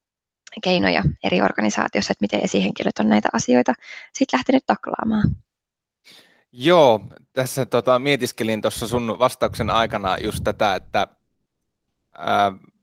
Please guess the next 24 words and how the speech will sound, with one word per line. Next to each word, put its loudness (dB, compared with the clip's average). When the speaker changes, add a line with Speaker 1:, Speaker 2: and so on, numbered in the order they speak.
Speaker 2:
nykyään 0
puhutaan 2
hirveän -2
paljon, 0
tai 2
ainakin 2
tuntuu 2
siltä, 0
että -2
niinku -2
työntekijöiden 2
jaksamisesta, -4
mutta -4
just -2
se, 0
että 0
välillä 2
tuntuu, -6
että -16
se -2
keskustelu -2
just -2
unohtuu, -2
että, -4